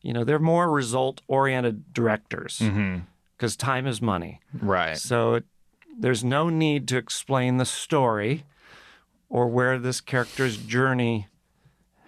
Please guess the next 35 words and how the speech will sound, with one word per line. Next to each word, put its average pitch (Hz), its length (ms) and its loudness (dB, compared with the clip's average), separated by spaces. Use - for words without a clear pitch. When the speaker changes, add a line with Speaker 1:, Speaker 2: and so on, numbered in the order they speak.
Speaker 1:
has, 113 260 -6
you 127 140 -2
know, 110 200 0
blah, 120 280 0
blah, 117 120 -4
blah. 110 340 0
That's - 260 0
just 107 220 2
Speaker 2:
<laughs> - 20 2
Yeah. 92 100 4
Speaker 1:
all 127 140 0
stuff - 360 -4
you 135 160 2
learn 139 220 4
in 135 100 0
school 156 340 4
that 143 140 2
is 131 180 -2
useful, 135 680 2
but 135 260 -2
Speaker 2:
Yeah. - 140 -4
Speaker 1:
ultimately, 113 720 2
the 123 80 -8
clock's 156 440 -4
ticking. 135 580 -2
We 127 120 0
gotta 135 220 2
Speaker 2:
Right. - 60 0
Speaker 1:
get 156 160 0
the 131 60 -4
shot. 120 500 -2
We're 175 180 2
in 220 120 2
the 185 60 2
groove. 165 600 2